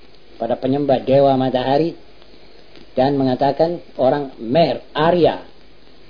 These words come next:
Arya itu orang-orang yang ya'buduna syams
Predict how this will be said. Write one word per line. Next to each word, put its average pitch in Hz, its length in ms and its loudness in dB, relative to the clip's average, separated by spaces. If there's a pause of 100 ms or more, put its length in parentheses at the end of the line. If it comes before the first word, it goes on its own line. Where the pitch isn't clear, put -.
(220)
Arya 170 560 2
itu 190 240 -2
orang-orang 160 640 -2
yang 143 200 -2 (1300)
ya'buduna 143 560 0
syams - 500 -4